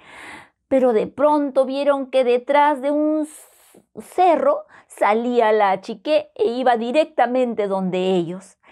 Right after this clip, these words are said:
Entonces no sabían a dónde esconderse. Vieron a un cordero y se acercaron a él.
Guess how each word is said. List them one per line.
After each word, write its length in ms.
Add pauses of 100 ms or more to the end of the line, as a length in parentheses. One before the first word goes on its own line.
(120)
Entonces 600
no 140
sabían 460
a 80
dónde 320
esconderse. 800 (260)
Vieron 320
a 60
un 240
cordero 640 (260)
y 80
se 120
acercaron 600
a 140
él. 240